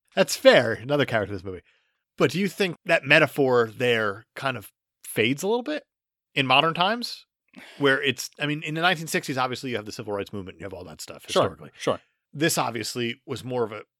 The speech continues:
Speaker 1: state, the X-Men was obviously more of a statement on that, on
Speaker 2: No,
Speaker 1: acceptance and on
Speaker 2: definitely.
Speaker 1: everything like that. I
Speaker 2: Yeah.
Speaker 1: don't think it's hidden at all.
Speaker 2: No.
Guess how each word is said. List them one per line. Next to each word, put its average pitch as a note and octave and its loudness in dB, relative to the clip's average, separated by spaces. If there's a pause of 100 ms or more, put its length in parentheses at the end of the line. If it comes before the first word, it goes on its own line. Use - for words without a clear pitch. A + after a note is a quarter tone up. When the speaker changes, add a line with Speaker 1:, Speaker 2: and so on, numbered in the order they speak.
(180)
Speaker 1:
state, - 0
the D3 -4
X-Men E3 0
was C3 -4
obviously B2 -2
more A#2+ -2
of G2+ -6
a G2 -8
statement A2+ -4
on F#2 -8 (360)
that, G2 -6
on A2 2
Speaker 2:
No, D#3 4
Speaker 1:
acceptance C3+ 0
and F3+ 8
on E3 4
Speaker 2:
definitely. A2+ 0
Speaker 1:
everything A#2 -4
like G2 -6
that. G2+ -2
I C4+ 0
Speaker 2:
Yeah. G3+ 2
Speaker 1:
don't B2 -2
think A2 -8
it's A2 -10
hidden A#2 -6
at A#2+ -2
all. - 0
Speaker 2:
No. B2+ -4